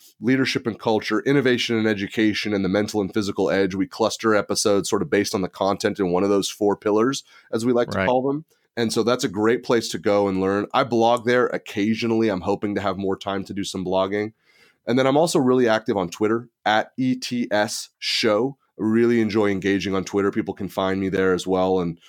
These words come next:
Speaker 1: we're talking about all kinds of different stuff on social media. And then, of course, email mark at explore the space show dot com. I check my email. I reply to my emails.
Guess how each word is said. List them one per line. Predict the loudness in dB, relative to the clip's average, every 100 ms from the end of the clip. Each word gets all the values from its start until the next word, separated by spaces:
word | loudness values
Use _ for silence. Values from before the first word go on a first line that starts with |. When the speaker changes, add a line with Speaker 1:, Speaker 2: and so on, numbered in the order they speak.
| -20 _
Speaker 1:
we're | 0 2 2
talking | 0 -2 -2 0
about | 0
all | 0
kinds | -2 -4 -4
of | -4
different | -6 -8
stuff | -6 -4 -4
on |
social | -4 -4 -4 -4
media. | -4 -2 -2 -2 -8 -8
And | 0 2
then, |
of | 2
course, | 0 0 2
email | 2 2 2
mark | 0 2 2 0 -4 0
at | 2 2
explore | -4 -6 0 2 2
the |
space | 0 0 0
show | 0 2 2
dot | 2 0 0
com. | 0 0 0 -2
I | -8
check | -2 -4 -2
my | -2
email. | 0 0 2 2
I | 2
reply | 0 0 0 2
to |
my | 2 0
emails. | 0 0 0 -2